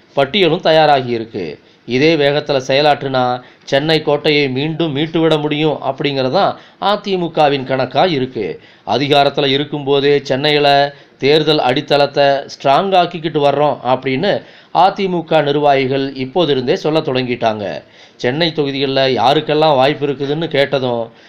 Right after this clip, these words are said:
யாருக்கு வாய்ப்பு என்பதை இப்போது வெளிப்படையா சொல்ல முடியாது, ஆனா யாரெல்லாம் ரேஸ்ல இருக்காங்கிறத சொல்றேங்கிறாங்க. மேலும் சென்னையில முழுமையாகவே அதிமுக போட்டியிட விரும்புது.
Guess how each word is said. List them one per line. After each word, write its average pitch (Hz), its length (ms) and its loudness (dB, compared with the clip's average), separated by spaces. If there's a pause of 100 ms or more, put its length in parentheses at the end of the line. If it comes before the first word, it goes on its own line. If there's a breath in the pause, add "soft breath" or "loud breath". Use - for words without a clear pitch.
(140 soft breath)
யாருக்கு 135 580 0
வாய்ப்பு 165 360 2
என்பதை 160 360 0
இப்போது 156 360 -4
வெளிப்படையா 160 540 0
சொல்ல 143 260 0
முடியாது, 147 480 2 (440 loud breath)
ஆனா 147 320 2
யாரெல்லாம் 175 560 4
ரேஸ்ல 160 360 0
இருக்காங்கிறத 151 560 0 (380 loud breath)
சொல்றேங்கிறாங்க. 139 760 0 (440 soft breath)
மேலும் 143 400 2 (120)
சென்னையில 196 500 0
முழுமையாகவே 160 760 2 (160)
அதிமுக 175 640 0 (120)
போட்டியிட 160 440 -2
விரும்புது. 127 460 -4